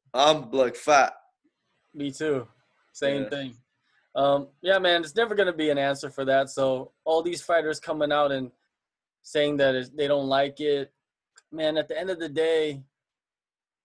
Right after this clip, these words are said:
Speaker 2: who makes the decisions? There's no vote.
Speaker 1: Yeah, that's right.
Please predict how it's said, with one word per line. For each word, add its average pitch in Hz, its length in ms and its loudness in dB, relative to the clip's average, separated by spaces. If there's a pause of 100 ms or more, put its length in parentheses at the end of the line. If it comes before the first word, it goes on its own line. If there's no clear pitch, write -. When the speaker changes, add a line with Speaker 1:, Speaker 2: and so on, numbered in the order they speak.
(140)
Speaker 2:
who 165 180 -4
makes 170 220 -6
the 147 80 -18
decisions? 139 800 -8 (1080)
There's 147 240 2
no 170 160 4
vote. 147 480 2 (960)
Speaker 1:
Yeah, 151 340 2
that's 123 260 -4
right. 110 240 -6